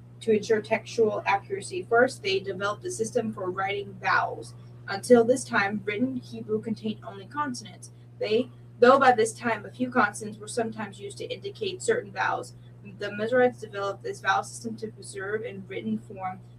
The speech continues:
the oral tradition they had received from earlier generations. Second, the Mizrahites developed a system of ancient Hebrew text. These accents assisted the readers in pronouncing the text, but also showed the relationship of various words and phrases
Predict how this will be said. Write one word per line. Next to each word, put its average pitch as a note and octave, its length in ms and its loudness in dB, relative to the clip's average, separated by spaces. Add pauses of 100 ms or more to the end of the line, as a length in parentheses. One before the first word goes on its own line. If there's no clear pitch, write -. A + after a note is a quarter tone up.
the - 100 0
oral A#3+ 320 6
tradition G#3+ 440 -2
they G3 100 -8
had F#3+ 160 -12
received F#3+ 380 -10
from F#3 220 -16
earlier F#3 360 -6
generations. - 680 -12 (380)
Second, B3+ 420 2
the A#3 60 -2
Mizrahites G#3+ 440 0
developed G3+ 340 -4
a G3 60 -12
system - 520 -10
of - 160 -2 (180)
ancient B3 360 4
Hebrew G#3 440 -6
text. - 440 -6
These A#3 300 -2
accents G3+ 680 -2 (260)
assisted G#3+ 480 0
the G3 80 -2
readers G#3 540 -2
in - 100 -12
pronouncing A3 540 0
the G3+ 100 0
text, F#3+ 360 -4
but F#3+ 260 -6
also A3 440 4
showed G3 300 -6
the F#3+ 60 -8
relationship G3 560 -4
of F#3 60 -10
various G3 460 -6
words F#4+ 260 -8
and - 160 -16
phrases - 400 -10